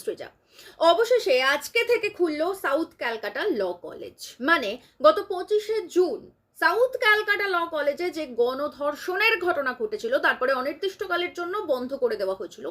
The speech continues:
কলেজ। তারপর আজকে আবারও নতুন করে খুলেছে কলেজ, এবং আজকে কলেজ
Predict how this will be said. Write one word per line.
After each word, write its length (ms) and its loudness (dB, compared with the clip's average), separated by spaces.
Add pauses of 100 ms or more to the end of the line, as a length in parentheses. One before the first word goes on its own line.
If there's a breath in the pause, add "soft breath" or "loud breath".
(200)
কলেজ। 360 -4 (840 soft breath)
তারপর 320 4 (560)
আজকে 340 -2 (300)
আবারও 240 4 (100)
নতুন 260 -4
করে 140 0 (160)
খুলেছে 460 4 (120)
কলেজ, 300 -10
এবং 100 -6 (140)
আজকে 280 -4 (160)
কলেজ 240 -2